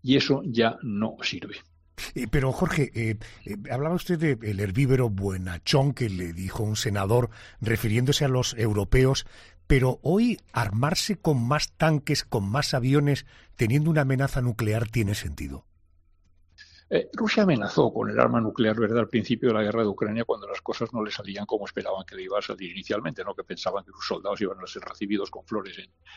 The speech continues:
Speaker 1: en Kiev y que Zelensky iba a salir corriendo y qué podrían hacer. Y en aquel momento sí, cuando las cosas le fueron mal, amenazaron con, y luego los americanos, eso me consta,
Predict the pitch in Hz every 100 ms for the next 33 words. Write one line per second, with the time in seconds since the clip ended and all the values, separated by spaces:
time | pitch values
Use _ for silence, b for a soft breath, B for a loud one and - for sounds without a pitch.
0 | B B - 107 92 117 107 120 110 117
1 | 98 - - - 107 98 - 107 - 104
2 | 104 101 98 110 104 98 110 107 104 98
3 | 98 104 - B B B - 131 - 254
4 | 220 220 214 185 240 117 - 120 110 202
5 | 185 143 - 156 135 135 151 - B B
6 | B - 131 113 - 123 113 104 117 -
7 | 190 202 196 160 120 113 110 131 117 110
8 | 127 120 113 131 123 -